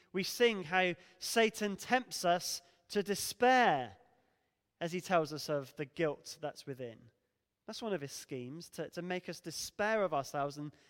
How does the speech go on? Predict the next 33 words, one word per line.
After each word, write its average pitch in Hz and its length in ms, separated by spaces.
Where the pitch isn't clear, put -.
think 214 260
we're 175 80
not 170 160
even 151 200
Christians. - 840
Or 240 120
his 233 100
schemes 269 480
can 240 180
include 220 600
influencing 226 840
the 196 120
world 214 340
around 240 460
us, - 460
so - 140
that 233 140
the 214 80
world 240 300
around 226 400
us 175 260
is 180 140
seductive 170 800
or 196 160
can 208 240
lead 214 240
us 180 420
into 175 560
apathy, 131 640
where 156 140
we 160 100
don't 170 240
care 156 480